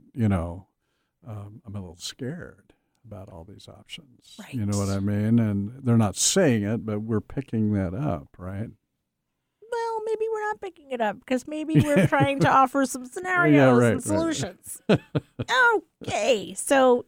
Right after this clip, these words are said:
Speaker 2: yes,
Speaker 1: Yeah.
Speaker 2: that's a good example of it.
Speaker 1: Right. The, the, the bias is typically not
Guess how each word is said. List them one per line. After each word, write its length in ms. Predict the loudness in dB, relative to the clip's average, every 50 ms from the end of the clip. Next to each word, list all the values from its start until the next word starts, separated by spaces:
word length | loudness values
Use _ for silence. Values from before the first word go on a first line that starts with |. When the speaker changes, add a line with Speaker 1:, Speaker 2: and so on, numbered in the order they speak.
| _ _ _
Speaker 2:
yes, 300 | -20 -8 -4 2 4 6 6 4 4 0
Speaker 1:
Yeah. 40 | 0 0 0
Speaker 2:
that's 140 | 0 0 -2
a 40 | -2
good 120 | 0 0 0
example 440 | 0 2 2 2 2 2 2 0 -2
of 100 | -2 -6
it. 140 | -10 -12 _ _ _ -20 -20 _ _ _ _ _ _ _ -2
Speaker 1:
Right. 200 | 0 0 0 0 -4 _ _ _ _ _ _ _
The, 140 | -4 -4 -4 _ _ _ _ _ _ _ _ _
the, 240 | 2 2 2 2 0 -4 _ _ _ _ _ _ _ _
the 140 | -10 -6
bias 400 | 0 2 4 4 6 4 4 2
is 80 | 0 -2
typically 680 | 0 0 0 2 2 2 4 4 4 4 4 0 -2 -8 _ _ _ _ _ _ _ _ -4
not 300 | -2 0 0 0 0